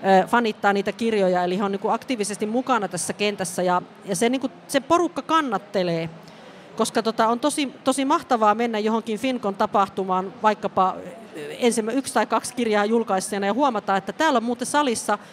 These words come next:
sataviiskyt ihmistä kuuntelemassa, kun minä puhun tällaisesta oudosta kirjasta. Ja se ei ole ihan itsestään selvää, että jos sä meet vaikkapa kirjakauppavierailulle, niin silloin on sen viisi ihmistä, jotka juoksee karkuun, kun ne kuulee sanan spekulatiivinen fiktio.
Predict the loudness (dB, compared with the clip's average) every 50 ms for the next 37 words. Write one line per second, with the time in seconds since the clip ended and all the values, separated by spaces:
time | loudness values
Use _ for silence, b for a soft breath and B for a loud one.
0 | B B B B -6 0 2 4 4 4 4 2 0 0 -4 -4 -4 -2 -2 -2
1 | -2 -2 -4 -6 -8 -4 -2 -2 -2 0 2 2 2 2 0 0 -2 -2 -2 -4
2 | -4 B B B B B -2 0 0 2 2 2 2 2 0 0 0 0 0 0
3 | 0 0 0 0 -2 -4 -4 0 2 4 4 6 4 4 2 0 -2 -6 -6 -4
4 | -2 0 0 0 0 0 -2 -4 -4 -2 -4 -4 -4 B B B B B B B
5 | B 4 6 8 8 6 4 0 0 2 4 6 6 6 4 4 2 2 2 2
6 | 2 0 -2 -4 -6 -8 -4 0 0 0 2 2 0 0 2 2 2 0 0 -2
7 | -4 -2 -2 -2 0 0 0 -2 -2 -2 -6 -4 -4 -2 0 0 0 0 0 0
8 | 0 0 0 0 2 2 2 2 4 4 4 2 2 0 -2 -2 -2 0 0 0
9 | 0 -2 -2 -2 -2 -2 -2 -2 -2 -2 -2 -2 -4 -4 -2 -2 0 0 0 0
10 | -2 -4 -4 2 4 4 4 4 4 0 -2 -2 -2 -4 -4 -4 -4 -4 -2 -2
11 | 0 0 -2 -2 -2 -2 -2 -2 -4 -4 -6 -6 -4 -2 -2 -2 -2 -2 -2 -2
12 | -2 -2 -4 -4 -6 -8 -8 -6 -4 -4 -4